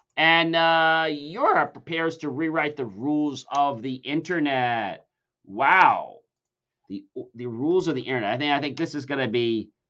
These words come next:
uh, pretty cool. We said this was coming, ladies and gentlemen, for a very long time. Uh, it's called the D M A, the Digital Markets Act, and it will force big tech platforms to break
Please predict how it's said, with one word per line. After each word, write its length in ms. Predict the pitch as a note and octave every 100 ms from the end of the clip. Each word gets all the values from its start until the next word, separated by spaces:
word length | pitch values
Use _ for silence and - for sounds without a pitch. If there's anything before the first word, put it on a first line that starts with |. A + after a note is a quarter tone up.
| _ _ -
uh, 300 | A2+ A#2 A#2
pretty 240 | - C3+
cool. 460 | B2+ B2 C#3 D#3+ - _ _ _ _ _ _ -
We 160 | D3+
said 320 | E3 - A3+ A3+
this 200 | G#3 F3+
was 120 | E3+
coming, 320 | F3 E3+ F3
ladies 200 | F3 E3
and 40 |
gentlemen, 280 | E3+ E3 E3
for 160 | C#3 C3+
a 40 |
very 320 | B2+ C#3+ D3
long 280 | D3 C#3+ C#3
time. 420 | C#3 C3+ C3+ C3 - _ _ _ -
Uh, 280 | A#2+ B2 B2
it's 100 | B2+
called 260 | - F#3+ D3+
the 60 |
D 320 | C3+ B2+ F#3 F#3
M 80 |
A, 400 | E3+ D#3 A#2+ E2+ - _ _ _ _ -
the 60 | G#2+
Digital 420 | E3 F3+ F#3 D#3
Markets 720 | C#3 C#3 D#3 E3 D#3+ C3 -
Act, 320 | F2+ D#2+ - _ _ -
and 80 |
it 40 | B2+
will 100 | C3+
force 320 | D3+ E3 B2
big 360 | G2+ G3 F3 -
tech 460 | - G#3+ A3+ F#3+ _ _ _
platforms 580 | D#3 C3 B2+ B2 B2 B2 _ _ _
to 80 | C3
break 360 | B2 D3+ C#3+